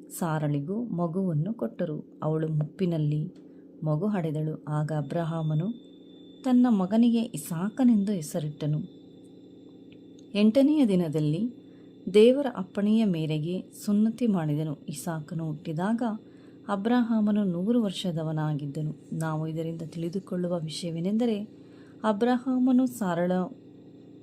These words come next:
ಮುಂದೆ ನಮ್ಮ ಜೀವನ ಹೇಗೋ ಎಂದು ತಿಳಿಯದೇ ಇರುವಾಗ ಸರ್ವೇಶ್ವರನ ಮೇಲೆ ನಂಬಿಕೆ ಇಟ್ಟರು. ದೇವರು ಅಬ್ರಹಾಮನನ್ನು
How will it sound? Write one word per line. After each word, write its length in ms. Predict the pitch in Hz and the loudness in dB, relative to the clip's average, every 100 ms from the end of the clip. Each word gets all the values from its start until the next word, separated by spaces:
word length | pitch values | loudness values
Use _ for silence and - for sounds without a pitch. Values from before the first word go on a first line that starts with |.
| - - | -12 2
ಮುಂದೆ 460 | 190 220 240 190 185 | 6 8 6 4 0
ನಮ್ಮ 320 | 185 175 180 | -2 0 -2
ಜೀವನ 440 | 147 156 180 226 226 | -4 -2 0 2 0
ಹೇಗೋ 540 | 160 170 175 226 254 | -2 -2 0 0 0
ಎಂದು 460 | - 185 190 196 190 | 0 2 4 2 -4
ತಿಳಿಯದೇ 480 | - 156 170 196 | -4 -4 -2 -2
ಇರುವಾಗ 440 | 196 156 151 147 185 220 190 - - - - - | -2 -2 -2 -2 -4 -6 -6 -14 -20 -20 -20 -4
ಸರ್ವೇಶ್ವರನ 760 | - 226 226 269 277 - 240 226 | 0 0 2 0 0 0 2 4
ಮೇಲೆ 320 | 196 190 185 | 2 2 2
ನಂಬಿಕೆ 540 | 175 139 156 190 190 | 2 0 -2 -4 -6
ಇಟ್ಟರು. 640 | 175 - 165 156 - - 147 | -6 -6 -8 -8 -14 -14 -4
ದೇವರು 360 | 156 160 165 165 | -2 -2 -2 -2
ಅಬ್ರಹಾಮನನ್ನು 1080 | 151 135 165 156 170 170 170 185 226 233 | -4 -4 -6 -4 -4 -4 0 4 4 4